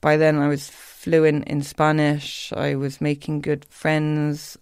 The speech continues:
Um, um, th-, it's, they're just big, the, bi-, the, the boss leaders, they're big, big time drug dealers.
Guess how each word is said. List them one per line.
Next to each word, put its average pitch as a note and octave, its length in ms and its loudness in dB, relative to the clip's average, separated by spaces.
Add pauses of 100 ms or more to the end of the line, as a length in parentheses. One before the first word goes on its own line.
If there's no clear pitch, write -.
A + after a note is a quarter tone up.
Um, C#3+ 680 0 (1120)
um, D3+ 1040 0 (400)
th-, - 160 -6
it's, - 300 -4
they're A#3 140 0
just - 260 -12
big, C4 240 0
the, A#3+ 140 -6
bi-, A3+ 220 2
the, A3 320 0
the G#3+ 80 -2
boss C#4 320 2
leaders, F3 380 -2
they're F#3+ 240 0 (140)
big, B3 360 2 (560)
big B3+ 280 2
time F3+ 640 -2
drug F#3+ 280 -2
dealers. D3+ 540 -4